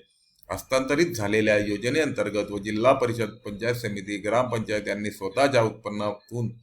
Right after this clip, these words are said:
खरेदी केलेल्या जमिनी व इमारतीच्या अभिलेखांमध्ये सुद्धा जिल्हा परिषद, पंचायत समिती, ग्रामपंचायत या-, यांच्या नोंदी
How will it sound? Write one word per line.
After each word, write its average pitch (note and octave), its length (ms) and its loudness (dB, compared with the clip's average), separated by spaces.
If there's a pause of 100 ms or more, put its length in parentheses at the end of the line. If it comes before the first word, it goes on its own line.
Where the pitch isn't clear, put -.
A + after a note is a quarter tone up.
(400)
खरेदी C#3 280 6
केलेल्या A#2+ 760 4
जमिनी A#2+ 320 0
व C3+ 120 2
इमारतीच्या B2 680 2
अभिलेखांमध्ये A#2 920 2 (300)
सुद्धा G#2+ 440 4
जिल्हा A2 320 2
परिषद, A#2 360 -2 (120)
पंचायत A2+ 300 0
समिती, G#2 600 -8
ग्रामपंचायत A2 580 0 (200)
या-, - 360 -16 (540)
यांच्या G#2+ 500 2 (680)
नोंदी G2+ 440 -4